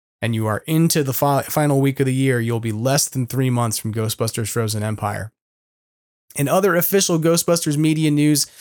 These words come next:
if you haven't seen it already, the Ghostbusters Holiday Yule Log video has been posted to YouTube. And this year's Yule Log is an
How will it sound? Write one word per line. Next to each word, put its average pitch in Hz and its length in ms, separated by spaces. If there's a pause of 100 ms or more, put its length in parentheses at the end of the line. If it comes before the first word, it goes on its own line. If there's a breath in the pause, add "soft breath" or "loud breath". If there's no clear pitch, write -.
(180 loud breath)
if - 100
you 143 120
haven't 170 180
seen 175 260
it 160 60
already, 143 360
the 127 120
Ghostbusters 139 640
Holiday 156 400
Yule 135 400
Log 113 300
video 110 320
has 104 80
been 107 140
posted 139 400
to 110 60
YouTube. 147 560 (400 soft breath)
And 113 140
this 180 200
year's 185 320
Yule 165 240
Log 139 340
is 131 100
an 127 120